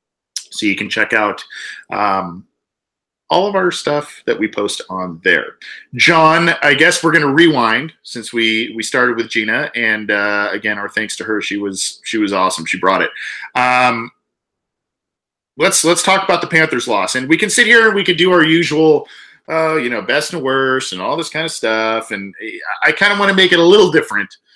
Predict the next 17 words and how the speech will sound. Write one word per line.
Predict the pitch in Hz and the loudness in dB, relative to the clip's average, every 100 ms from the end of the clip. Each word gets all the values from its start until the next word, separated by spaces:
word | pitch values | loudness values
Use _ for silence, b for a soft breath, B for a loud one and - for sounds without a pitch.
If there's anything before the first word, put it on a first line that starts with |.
| b - | b -8
uh, | 127 117 | -4 -2
mix | 139 151 | -2 -2
it | 160 | 0
up | 143 131 | 0 -2
a | |
little | 131 147 120 | -2 -2 -2
bit. | 95 101 - _ _ _ _ _ _ _ _ 180 | -2 -4 -6 _ _ _ _ _ _ _ _ -2
I | 226 | 0
think | 359 | 2
there | 294 254 | 4 4
are | - | 4
probably | 196 196 175 165 147 139 143 | 4 4 6 6 6 2 0
anywhere | 156 156 156 | 0 0 0
from | 151 127 | -2 -10
three | - 170 208 208 | -8 -4 -4 -2
to | 165 | -4
five | - 151 156 151 | 2 4 4 2